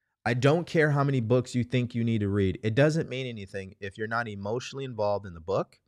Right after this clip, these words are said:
and you're not getting it into your subconscious mind. You're not gonna get nothing out of it. That, that's my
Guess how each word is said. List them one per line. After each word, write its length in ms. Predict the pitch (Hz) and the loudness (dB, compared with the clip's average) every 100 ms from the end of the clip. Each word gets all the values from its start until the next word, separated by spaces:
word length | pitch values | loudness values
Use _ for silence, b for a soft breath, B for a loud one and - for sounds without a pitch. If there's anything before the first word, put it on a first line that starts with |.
| _ _ _ _ _ - | _ _ _ _ _ 0
and 180 | 107 113 | 4 6
you're 100 | 113 | 6
not 240 | 123 113 | 4 4
getting 260 | 107 127 123 | 4 4 4
it 140 | 113 | 2
into 180 | 107 104 | 0 0
your 60 | 113 | 0
subconscious 580 | - 113 120 123 110 143 | 0 0 0 0 -4 -4
mind. 200 | 180 98 | -2 0
You're 80 | |
not 140 | 127 156 | 2 2
gonna 140 | 156 | 0
get 160 | 139 143 | 0 0
nothing 240 | 143 135 | -2 -2
out 160 | 135 160 | -4 -4
of 60 | |
it. 100 | 101 - _ _ _ _ _ _ _ _ _ _ _ _ _ _ _ _ _ _ _ _ _ _ _ _ _ _ _ _ _ _ _ _ _ _ _ _ _ - - | -8 -14 _ _ _ _ _ _ _ _ _ _ _ _ _ _ _ _ _ _ _ _ _ _ _ _ _ _ _ _ _ _ _ _ _ _ _ _ _ -20 -8
That, 400 | 113 120 135 85 | 2 4 4 6
that's 320 | 131 170 - | 4 4 2
my 500 | 143 139 143 135 | 2 6 6 6